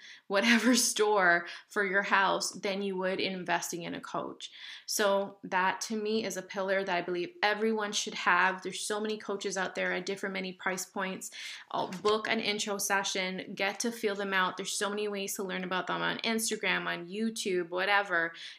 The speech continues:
Do your due diligence. But if you really wanna get somewhere and you're struggling, clearly what you're doing is not helping, so call in support. So I hope that one resonates. Number three.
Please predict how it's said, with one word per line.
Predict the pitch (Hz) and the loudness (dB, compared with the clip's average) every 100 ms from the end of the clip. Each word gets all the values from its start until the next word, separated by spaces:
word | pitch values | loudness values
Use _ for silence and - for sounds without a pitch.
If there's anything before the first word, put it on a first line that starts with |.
| - | -4
Do | 220 | 0
your | 220 214 | 0 0
due | 208 190 | -4 -2
diligence. | 196 233 226 180 170 170 - - - - | 0 0 0 -2 -4 -4 -10 -12 -16 2
But | 208 196 | 4 4
if | 202 | 2
you | 208 233 | 0 0
really | 226 254 | 0 0
wanna | 285 202 190 | 0 0 0
get | 175 175 - | 0 0 -2
somewhere | 196 190 | -4 -2
and | 185 | -2
you're | 180 | -2
struggling, | 180 - 175 170 202 220 247 262 - - - | -2 0 0 2 0 0 0 -4 -12 -20 -6
clearly | 247 226 247 | 2 4 4
what | 208 196 - | 2 0 0
you're | 185 | -2
doing | 180 165 180 214 | -2 -2 -2 0
is | 226 233 | 0 2
not | 240 240 | 0 0
helping, | 233 240 269 285 | -2 0 0 0
so | 277 - 202 180 175 | 0 -2 0 0 -2
call | - - 185 185 | -6 -4 -2 0
in | 185 185 170 | -2 -4 -6
support. | - 185 - 165 143 - - - _ _ - - - _ | -6 -6 -8 -6 -6 -6 -12 -14 _ _ -20 -20 -20 _
So | - 196 | 2 2
I | |
hope | 220 247 | 4 2
that | 233 208 | 2 2
one | 196 175 | -2 0
resonates. | 170 170 170 - - - - _ _ _ _ _ _ _ _ - - - - - | 0 0 -4 -6 -8 -12 -16 _ _ _ _ _ _ _ _ -2 -2 -14 -16 2
Number | 196 247 311 330 | 4 6 6 4
three. | 320 - - 208 220 190 147 117 | 0 -8 -6 0 0 0 -4 -6